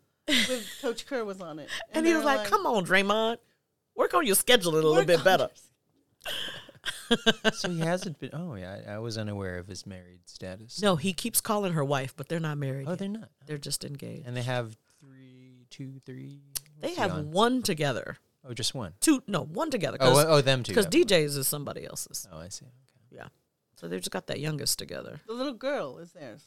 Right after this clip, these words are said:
Speaker 2: Yeah.
Speaker 1: right? Yeah.
Speaker 2: Cash, baby Cash.
Speaker 3: Hmm.
Speaker 2: And
Speaker 3: Oh.
Speaker 2: I know some Cashes, but they're, none of them are,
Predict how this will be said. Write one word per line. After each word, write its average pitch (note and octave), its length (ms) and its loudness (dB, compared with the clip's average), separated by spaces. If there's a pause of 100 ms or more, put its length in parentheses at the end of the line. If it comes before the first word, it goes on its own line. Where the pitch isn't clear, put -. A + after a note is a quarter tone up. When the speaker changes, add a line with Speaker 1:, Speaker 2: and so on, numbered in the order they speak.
Speaker 2:
Yeah. - 180 -8
Speaker 1:
right? A3 160 -14 (120)
Yeah. E3 100 -20
Speaker 2:
Cash, - 460 -6
baby - 280 -8
Cash. - 800 -12
Speaker 3:
Hmm. D3 1500 -20
Speaker 2:
And G#3 180 -8
Speaker 3:
Oh. - 60 -6
Speaker 2:
I A#3+ 100 0
know C#4 240 0
some D4 220 0
Cashes, E4 680 -4
but - 180 -6
they're, D#4 180 -6 (140)
none D4 220 -10
of G#4 120 -12
them D#4+ 160 -10
are, D4 120 -12